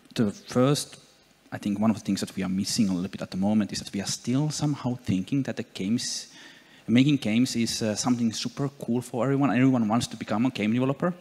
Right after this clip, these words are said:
And that's definitely changing. And of course, the low-hanging fruit for all of us is what Marie Curie mains-, just mentioned. We have to secure that, uh, our industry is attractive for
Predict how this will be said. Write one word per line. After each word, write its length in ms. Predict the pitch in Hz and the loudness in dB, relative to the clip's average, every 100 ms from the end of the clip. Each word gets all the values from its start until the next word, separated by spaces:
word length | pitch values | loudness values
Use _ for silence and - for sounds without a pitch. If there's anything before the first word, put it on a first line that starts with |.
| - - - | -12 -20 -14
And 160 | - 117 | -10 -6
that's 320 | 156 185 - | -4 -4 -6
definitely 360 | - 143 139 - | -6 -2 -2 -2
changing. 480 | - 95 - - - - - | -6 -6 -6 -8 -10 -12 -4
And 80 | 101 | -4
of 120 | - | -2
course, 200 | 143 - | -2 -2
the 80 | 104 | 0
low-hanging 500 | 107 139 131 117 98 | 4 4 4 2 0
fruit 240 | - 87 | -4 -10
for 160 | - 98 | -4 0
all 140 | 107 | 0
of 100 | 95 | -2
us 160 | 87 90 | -6 -8
is 100 | - | -12
what 160 | 87 | -10
Marie 220 | 85 98 | -4 -2
Curie 220 | 95 92 95 | -2 -2 0
mains-, 280 | 120 143 - - - - - | 2 2 -2 -16 -16 -16 -8
just 220 | - 120 | -4 2
mentioned. 380 | 131 175 110 117 - - - - | 4 6 6 2 0 -18 -6 8
We 140 | 127 | 8
have 280 | 123 139 127 | 8 4 2
to 60 | 135 | -4
secure 680 | - - 123 - 95 92 | -6 -4 -4 -2 0 2
that, 260 | 95 98 - | 2 0 0
uh, 160 | 98 95 | -2 0
our 100 | 98 | 0
industry 440 | 98 98 - 107 | 0 -2 -4 -6
is 100 | 104 | -4
attractive 560 | 104 - 95 - - 90 | -6 -6 -8 -8 -12 -12
for 240 | - 98 | -8 -8